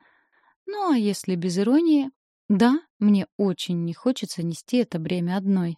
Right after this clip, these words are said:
но, с другой стороны, заклятие Гардвана именно мне дало способность отматывать время назад.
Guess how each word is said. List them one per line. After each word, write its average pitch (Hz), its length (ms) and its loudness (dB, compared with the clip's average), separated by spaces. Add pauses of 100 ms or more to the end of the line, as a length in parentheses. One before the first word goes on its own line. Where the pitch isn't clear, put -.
(140)
но, 185 280 0
с 165 60 -8
другой 180 360 -2
стороны, 175 440 -4
заклятие 180 580 -4
Гардвана 180 720 -2
именно 180 360 0
мне 196 400 2 (340)
дало 185 380 0
способность 196 880 -2
отматывать 190 600 -6
время 175 300 -2
назад. 196 420 -2